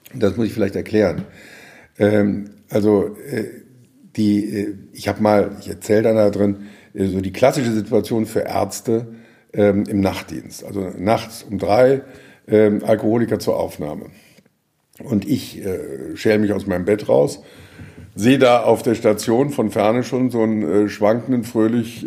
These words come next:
daherredenden Menschen. Und ich bin nachts um drei überhaupt nicht fröhlich und an, äh, an Diagnostik auch nicht interessiert sehr, so. Und kam da an und dann sagte der Patient, äh, äh, „Was machen Sie denn hier, Herr Doktor?“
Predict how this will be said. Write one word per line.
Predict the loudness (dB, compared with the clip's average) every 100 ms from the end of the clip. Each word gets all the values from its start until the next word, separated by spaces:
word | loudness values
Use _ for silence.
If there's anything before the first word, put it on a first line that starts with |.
| -2
daherredenden | 0 2 2 2 2
Menschen. | 0 -2
Und | -4
ich | -6 -2
bin | 2
nachts | 4 2 -2
um | 0
drei | 2 2
überhaupt | 0 -4 -2 0 0
nicht | -4 -4
fröhlich | -2 0 0 -2
und | 0
an, | 0 -2 -6
äh, | -4 -4 -4
an | -6 -2
Diagnostik | 0 2 0 -2 -6
auch | -6
nicht | -6 -8 -10 -8 -6 -6 -6
interessiert | -8 -8 -4 -4 -4
sehr, | -8 -10 -12 -16
so. | -20 -20 -20 -20 -20 -20 -20 -20 _
Und | 0 0 0 -4 0
kam | 2 2
da | 0
an | 0 0
und | 0 0
dann | 2 0 -2
sagte | -2 -4 -2
der | -4
Patient, | -2 -4 -2 -2 -2
äh, | -4 0 2 2 0
äh, | -2 -2
„Was | -2 0
machen | 0 0 -2
Sie | -2 2
denn | 2 4
hier, | 4 4
Herr | 4
Doktor?“ | 2 0 -2 -2 -2